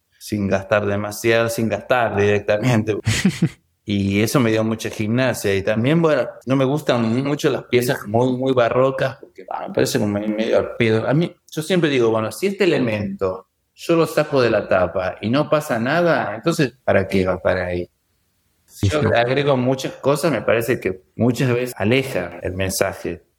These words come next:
Speaker 2: Te tengo que traer para hablar con los clientes de consumo masivo, que son adictos a sumar más cosas,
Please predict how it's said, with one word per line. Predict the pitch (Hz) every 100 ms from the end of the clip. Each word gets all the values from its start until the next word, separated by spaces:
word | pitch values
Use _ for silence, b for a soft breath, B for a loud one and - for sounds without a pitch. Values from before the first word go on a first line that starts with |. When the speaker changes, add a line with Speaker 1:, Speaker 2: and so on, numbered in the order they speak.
| _ _ _ _ _ -
Speaker 2:
Te | 117
tengo | 110 107
que | 98 104 104 104
traer | 110 113 107
para | 113 101
hablar | 110 110
con | 107 101 98 156
los | -
clientes | 110 110 107 104 92
de | 107
consumo | 113 - 104
masivo, | 104 - 104 92 82
que | 98
son | - 92 95 92
adictos | 110 104 113 - 107
a | 104
sumar | - 104 110 107
más | 110 -
cosas, | 120 - 104